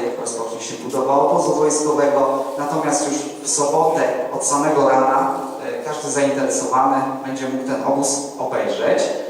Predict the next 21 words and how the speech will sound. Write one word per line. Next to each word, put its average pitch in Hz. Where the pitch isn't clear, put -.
E, 131
o 151
godzinie -
dziewiątej, -
dosyć -
wcześnie, -
zapraszamy 156
wszystkich -
miłośników 147
broni 143
czarnoprochowej. -
Ci, -
którzy -
będą 127
chcieli 127
zobaczyć, 131
jak 143
się -
strzela -
prawdziwymi -
ładunkami, -